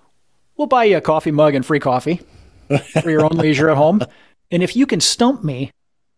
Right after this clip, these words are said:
we'll buy you a T-shirt or something. I don't know. We'll come up. <laughs> We'll have a prize, a stump prize, tree.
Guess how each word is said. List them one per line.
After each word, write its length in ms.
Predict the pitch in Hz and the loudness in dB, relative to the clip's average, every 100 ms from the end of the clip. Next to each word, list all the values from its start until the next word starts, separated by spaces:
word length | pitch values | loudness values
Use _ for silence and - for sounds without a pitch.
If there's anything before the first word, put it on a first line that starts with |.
| _ _ _ _ _ _ _ _ _ _ _ | _ _ _ _ _ _ _ _ _ _ _
we'll 180 | 247 190 | -2 2
buy 140 | 214 | 4
you 120 | 180 | 4
a 40 | 151 | 2
T-shirt 360 | 147 139 117 | 0 0 -2
or 60 | 107 | -6
something. 200 | 160 151 | -6 -2
I 60 | 214 | -2
don't 100 | 165 | -2
know. 80 | |
We'll 120 | 147 180 | 0 0
come 160 | 226 | 2
up. 80 | 185 - | -2 0
<laughs> 460 | - 262 285 - 302 - - | 2 2 0 0 0 0 2
We'll 100 | 262 | 2
have 100 | 220 | 2
a 40 | |
prize, 420 | 202 180 147 - - | 0 0 0 -6 -2
a 100 | 196 | -2
stump 340 | - 226 208 | 0 0 0
prize, 320 | - 139 160 - 190 - 165 170 - - - 151 - - | 0 -2 -2 -2 -2 -2 -6 -6 -6 -8 -4 -6 -6 -4
tree. 240 | - 247 | 0 2